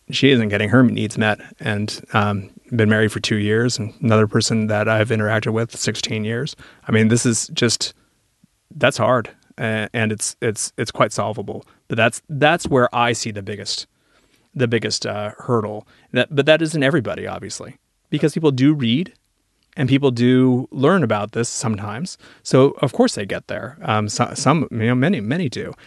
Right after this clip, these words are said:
and they maybe think that this is no big deal. It's, uh, you, you, the, there's, like, a saying that goes around the, the community: if,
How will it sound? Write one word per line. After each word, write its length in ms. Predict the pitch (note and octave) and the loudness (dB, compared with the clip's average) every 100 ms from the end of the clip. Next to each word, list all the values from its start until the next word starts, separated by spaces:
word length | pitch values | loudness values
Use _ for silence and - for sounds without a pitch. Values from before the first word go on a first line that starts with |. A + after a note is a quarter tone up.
| - | 0
and 160 | B2+ C3 | 4 6
they 80 | |
maybe 240 | C#3 C#3+ C#3+ | 6 6 4
think 180 | D3 C#3 | 2 0
that 120 | B2+ | -2
this 140 | A#2 | -2
is 120 | A#2+ | 2
no 100 | A#2 | 2
big 220 | A2+ A2+ G#2 | 4 2 2
deal. 400 | A#2+ A2 - - | 0 -2 -6 -10
It's, 280 | B2+ - - - - | -8 -8 -8 -10 -8
uh, 100 | G#2+ | -6
you, 260 | B2 A2+ - | -2 -2 0
you, 200 | A#2+ G#2+ | 0 0
the, 360 | B2 A2 A2 - - | 0 2 0 -6 -8
there's, 120 | - | -2
like, 120 | A#2+ A2+ | 0 0
a 40 | |
saying 280 | - A2 G#2+ | 2 2 2
that 80 | G#2+ | 0
goes 180 | G#2+ | 0
around 300 | G#2 G#2 A2 | -2 -2 -4
the, 80 | G#2+ G#2 | -4 -4
the 80 | A#2+ | -6
community: 500 | - A#2+ A2 G#2+ A2 | -2 0 2 0 -2
if, 160 | A2+ | -4